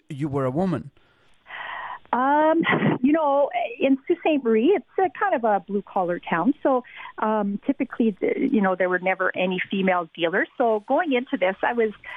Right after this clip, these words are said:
Speaker 2: uh, a new kid on the block and certainly not having any car experience. I, <laughs> I felt like I was, uh, a little bit of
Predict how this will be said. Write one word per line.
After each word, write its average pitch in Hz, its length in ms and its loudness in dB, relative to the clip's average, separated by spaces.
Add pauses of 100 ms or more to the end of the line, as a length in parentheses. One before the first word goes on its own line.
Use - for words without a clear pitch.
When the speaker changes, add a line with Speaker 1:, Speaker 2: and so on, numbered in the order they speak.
(280)
Speaker 2:
uh, 185 560 0
a 185 80 0
new 208 140 4
kid - 200 -2
on 208 120 -2
the 180 80 -4
block - 340 -2
and 196 220 -4
certainly 226 280 -2
not 196 240 0
having 185 380 -4
any 185 280 -2
car 196 300 -2
experience. - 560 -4
I, 175 140 0 (120)
<laughs> - 120 2
I 202 180 -2
felt - 220 -2
like 240 300 0
I 269 160 2
was, 233 220 4 (120)
uh, 214 120 0 (340)
a 233 100 2
little 233 260 2
bit 214 220 0
of 202 160 0